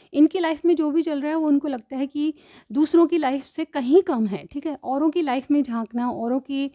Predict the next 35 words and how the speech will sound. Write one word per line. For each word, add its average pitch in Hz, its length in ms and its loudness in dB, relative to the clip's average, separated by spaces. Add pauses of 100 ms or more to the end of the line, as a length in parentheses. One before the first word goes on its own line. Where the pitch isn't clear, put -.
(360)
औरों 285 240 4
की 349 120 4
चीज़ों 294 280 -2
को 302 100 -6
देख 254 200 -4
के 277 140 -8
कि 269 180 -8
भगवान 240 340 -4
ने 254 80 0
मेरे 233 220 0
साथ 240 260 -4
ऐसे 226 220 -10
किया, 226 260 -10
मतलब 269 300 -4 (320)
इस - 180 -2
तरह 381 160 0
की 392 140 -4
सिचुएशन, 302 460 -2
मतलब 302 280 0
थोड़े 320 220 0
से 359 120 -4
डिसअपॉइंट, 262 560 -2 (540)
डिसअपॉइंटमेंट 269 640 0
मुझे 247 220 -2
आपके, - 280 -8
अ, 240 120 -12
पार्टनर 220 540 -6
की 233 60 -6
तरफ 202 180 -10
से 220 120 -12
लग 175 140 -8
रहा 156 80 -10
है, 180 60 -8
ठीक 285 160 -8
है? 285 100 -4